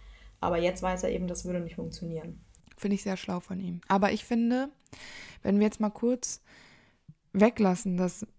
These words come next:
Speaker 2: Moody gar nicht Moody ist in dieser Situation,
Speaker 1: Mhm.
Speaker 2: ähm, finde ich die Art, wie er unterrichtet, auch nicht so gut. Aber dass er die unverzeihlichen Flüche in der Form bespricht,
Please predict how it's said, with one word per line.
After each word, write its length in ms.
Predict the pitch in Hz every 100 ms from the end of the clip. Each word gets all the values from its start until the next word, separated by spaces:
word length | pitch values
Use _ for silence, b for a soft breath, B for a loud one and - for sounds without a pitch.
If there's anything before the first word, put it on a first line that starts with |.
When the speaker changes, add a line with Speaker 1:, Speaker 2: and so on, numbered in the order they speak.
| -
Speaker 2:
Moody 360 | 196 220 214
gar 140 | 208 214
nicht 160 | 208
Moody 280 | 208 233 185
ist 180 | 170 -
in 100 | 170
dieser 240 | 165 165
Situation, 800 | 170 170 180 - - 180 202 240 - _ - - -
Speaker 1:
Mhm. 500 | 208 196 190 202 - - -
Speaker 2:
ähm, 200 | 180 180
finde 260 | 202 208
ich 260 | 196 190 - - _
die 140 | 180 -
Art, 400 | 196 220 208 -
wie 180 | 180 175
er 220 | 175 175
unterrichtet, 540 | 175 180 180 - 180
auch 180 | - 196
nicht 160 | 240 -
so 80 | 247
gut. 300 | 269 294 - B B B B B -
Aber 180 | 196 190
dass 460 | 247 262 - - -
er 140 | 196 185
die 100 | -
unverzeihlichen 840 | 180 180 190 - 190 180 185 190 170
Flüche 340 | 190 185 190
in 120 | 180
der 160 | 175 180
Form 320 | - 190 180
bespricht, 500 | 180 - - 202 -